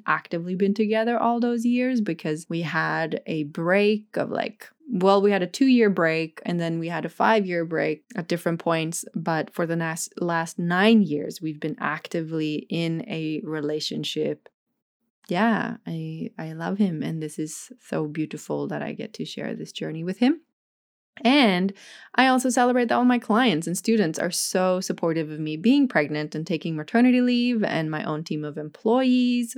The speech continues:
with that. So, um, that's the cool thing when you work with amazing humans and you attract amazing clients and students into your programs. And they're all women, so maybe not all of them, uh, are mothers or have gone through it or ever desire to be, but there's a whole other la-, level of, like,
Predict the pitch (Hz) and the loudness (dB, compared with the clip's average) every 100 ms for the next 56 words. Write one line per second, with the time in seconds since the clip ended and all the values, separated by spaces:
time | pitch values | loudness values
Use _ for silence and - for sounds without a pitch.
0 | 247 220 220 - 226 226 226 214 - 156 | 0 0 0 2 4 4 0 -2 -4 0
1 | 151 160 175 165 160 156 151 202 160 - | 0 -2 -4 -4 -4 -4 -6 -2 -2 0
2 | - 208 233 220 254 214 165 165 165 170 | -4 2 2 4 4 4 2 -4 -2 -2
3 | 175 175 170 - - 175 165 165 170 175 | -2 -2 -4 -4 -4 -2 -2 -4 -4 -4
4 | 165 165 165 165 160 160 165 160 - 160 | -4 -4 -4 -6 -6 -6 -4 -4 -4 -4
5 | 156 160 160 - 156 156 160 160 - 165 | -4 -4 -6 -6 -6 -6 -6 -8 -4 -4
6 | 160 160 160 160 160 160 156 165 160 156 | -4 -4 -6 -6 -4 -6 -2 -2 0 -2
7 | 156 165 175 185 185 185 202 160 156 190 | -2 -2 2 4 4 4 4 4 0 0
8 | 151 151 151 - 160 156 175 190 170 175 | 0 0 -4 -6 -4 -2 0 2 2 2
9 | 175 170 156 - _ - 175 160 - 185 | 2 0 -2 -6 _ -2 0 -2 2 4
10 | 190 170 156 165 196 180 156 156 151 160 | 6 4 2 2 2 2 -2 -4 -2 -2
11 | 156 160 160 190 190 160 151 151 147 160 | -2 -2 0 0 0 -2 -2 -2 -2 -4
12 | 151 156 151 156 156 160 165 175 175 170 | -2 -2 -2 -4 -6 -2 2 4 2 -2
13 | 165 147 151 151 147 160 156 156 160 151 | -2 -2 -2 -4 -4 -2 -2 -2 -2 0
14 | 147 160 - 180 180 180 - - 160 151 | 0 -2 0 0 0 -2 -2 -2 -4 -4
15 | 151 147 151 151 151 156 160 165 156 160 | -4 -4 -6 -4 -4 -2 -4 -2 0 0
16 | 156 151 151 - 156 160 180 - - | 0 0 0 -2 -4 -4 -4 -6 -12